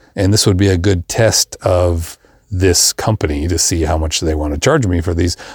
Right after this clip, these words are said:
but I need to know that people want to buy them. I mean, in the past, they always sell out pretty quickly, so that seems like it'd be a pretty good indicator, but times are different. Everything's more expensive,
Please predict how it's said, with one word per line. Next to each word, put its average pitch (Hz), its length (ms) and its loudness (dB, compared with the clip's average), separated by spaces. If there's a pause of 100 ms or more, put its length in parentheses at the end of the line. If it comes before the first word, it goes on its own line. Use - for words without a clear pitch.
but 123 100 2
I 156 80 6
need 202 200 6
to 180 60 4
know 147 180 4
that 110 120 0
people 143 240 0
want 107 160 2
to - 60 -4
buy 76 260 2
them. - 300 -8 (200)
I 127 60 4
mean, 180 120 6
in 175 100 6
the 143 80 4
past, - 500 0
they 107 140 2
always 101 260 4
sell 87 240 2
out 85 180 2 (120)
pretty 82 200 -6
quickly, 87 380 0
so 85 160 -2
that 85 180 0
seems 87 280 2
like 82 160 0
it'd 82 100 0
be 82 120 2
a 73 60 -2 (200)
pretty 120 200 2
good 92 140 4
indicator, 87 640 2 (300)
but 180 200 0
times 208 380 4
are 110 80 4
different. - 560 -2 (160)
Everything's 185 320 4
more 113 160 4
expensive, 90 800 -2